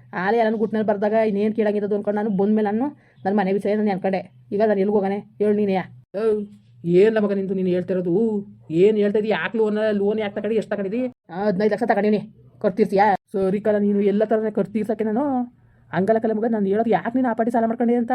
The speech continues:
ಯಾಕೆ ಆ ಪಾಟಿ ಸಾಲ ಮಾಡ್ಕೊಂಡೆ? ಏನ್ ಬುದ್ಧಿ ಇಲ್ವಾ ನಿನ್ಗೆ? ಏನ್ ಬುದ್ಧಿ ಇಲ್ವಾ ತಾತ? ನನ್ಗೇನ್ ಬುದ್ಧಿ ಇಲ್ಲ ಅಂತ ಹೇಳ್ತಾ ಇದೀನಿ ನೀನು? ನಾನೇನ್ ಮಾಡ್ದೆ ನಾನು? ನಾನು ನನ್ಗೇನೋ ಯಾವರಕ್ಕೆ ಹಾಕಬೇಕಾಗಿತ್ತು, ನಾನು ತಗೊಂಡೆ ಲೋನ. ಸುಮ್ನಿಲ್ಲ, ಸುಮ್ನಿಲ್ಲ ನಿಂದು. ನೀನು ಯಾವಾರ ನನ್ಗೆ ಗೊತ್ತು, ಎಲ್ಲ ಹೇಳೋರ ಕತೆ. ನೀನು ಯಾವ್ದ್ರ ಬಗ್ಗೆ ಸುಮ್ಕಿರಪ್ಪ,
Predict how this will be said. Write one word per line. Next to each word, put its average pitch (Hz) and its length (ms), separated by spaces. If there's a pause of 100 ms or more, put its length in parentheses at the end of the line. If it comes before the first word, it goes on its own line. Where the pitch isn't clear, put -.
(720)
ಯಾಕೆ 185 280
ಆ 233 40
ಪಾಟಿ 226 160
ಸಾಲ 220 140
ಮಾಡ್ಕೊಂಡೆ? 214 340
ಏನ್ 214 100
ಬುದ್ಧಿ 175 260
ಇಲ್ವಾ 208 140
ನಿನ್ಗೆ? 214 380 (100)
ಏನ್ 196 200
ಬುದ್ಧಿ 226 160
ಇಲ್ವಾ 240 140
ತಾತ? 226 200
ನನ್ಗೇನ್ 220 260
ಬುದ್ಧಿ 214 140
ಇಲ್ಲ 226 80
ಅಂತ 220 120
ಹೇಳ್ತಾ 214 220
ಇದೀನಿ 202 180
ನೀನು? 294 260 (340)
ನಾನೇನ್ 202 300
ಮಾಡ್ದೆ 208 160
ನಾನು? 285 380 (300)
ನಾನು 214 380 (440)
ನನ್ಗೇನೋ 202 340
ಯಾವರಕ್ಕೆ 190 360
ಹಾಕಬೇಕಾಗಿತ್ತು, 208 540
ನಾನು 240 160
ತಗೊಂಡೆ 208 240
ಲೋನ. 185 200 (240)
ಸುಮ್ನಿಲ್ಲ, 208 260
ಸುಮ್ನಿಲ್ಲ 220 340
ನಿಂದು. 233 480 (160)
ನೀನು 185 100
ಯಾವಾರ 196 220
ನನ್ಗೆ 226 240
ಗೊತ್ತು, 226 540
ಎಲ್ಲ 185 240
ಹೇಳೋರ 220 300
ಕತೆ. 226 200
ನೀನು 233 120
ಯಾವ್ದ್ರ 180 260
ಬಗ್ಗೆ 202 160
ಸುಮ್ಕಿರಪ್ಪ, 208 340